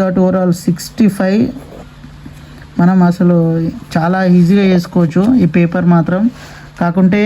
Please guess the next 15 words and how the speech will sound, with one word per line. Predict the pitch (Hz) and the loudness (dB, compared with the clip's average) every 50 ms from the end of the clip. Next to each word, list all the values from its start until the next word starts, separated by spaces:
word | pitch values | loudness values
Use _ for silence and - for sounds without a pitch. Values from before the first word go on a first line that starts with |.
| 233 233 - | 0 0 0
ఇది | 180 165 185 175 175 | 2 2 4 4 4
మనకి | 175 175 175 - - 185 180 180 175 170 165 156 156 - - - - - - - - - - - - - - - - - - - - - - - 254 170 | 4 2 2 2 0 2 2 2 2 2 2 0 -2 -4 -8 -12 -14 -18 -20 -20 -20 -20 -20 -20 -20 -20 -20 -20 -20 -20 -20 -20 -20 -14 -8 -2 0 2
ఎంపీసీ | 170 165 - 220 196 214 208 | 2 2 2 2 2 2 0
వాళ్ళకైతే | 196 190 190 190 185 185 185 185 175 226 220 233 240 269 277 - - - - - - - - - - 175 | 0 0 0 0 0 0 -2 0 0 0 2 2 2 0 0 -4 -10 -20 -20 -20 -20 -20 -20 -8 -4 -4
వర్తిస్తది, | 175 151 - 208 202 196 - 202 185 185 185 | -4 -2 0 0 0 0 0 0 0 2 2
నాది | 185 180 175 175 165 | 2 2 2 2 2
బైపీసీ, | 151 147 160 160 165 170 190 190 180 - 190 196 226 240 - - - - - - - - - - | 0 0 0 0 0 0 0 -2 0 0 0 0 0 -2 -4 -10 -16 -20 -20 -20 -20 -8 -2 0
ఇది | 165 170 170 | 2 4 4
మనకి | 170 170 175 147 - - 170 | 4 4 2 0 -2 -2 -2
ఛాన్స్ | 147 160 180 175 175 - 175 170 | 0 2 2 2 2 2 2 4
లేదు. | 170 165 165 180 208 214 - - - - - - - - - - - - - - - - - - - - - - - - - - - - - - 247 - 190 175 - - - - - - - - - - - - - - - - - - | 4 4 4 2 0 -2 -4 -10 -20 -20 -20 -20 -20 -18 -18 -18 -18 -18 -20 -18 -16 -14 -14 -14 -14 -16 -16 -16 -16 -16 -16 -16 -16 -16 -12 -10 -10 -10 -8 -8 -10 -10 -10 -12 -14 -14 -12 -8 -6 -4 -4 -4 -6 -10 -16 -6 -4 0
And, | 180 185 180 | 0 2 2
uh, | 180 175 175 175 170 165 - 254 262 262 - - - - - - - - - - - - - | 2 2 2 2 0 0 -2 -4 -6 -6 -8 -10 -16 -20 -20 -20 -20 -20 -20 -20 -8 -2 0
ఇది | 185 185 | 2 2
కనుక | 190 190 196 196 | 4 2 2 2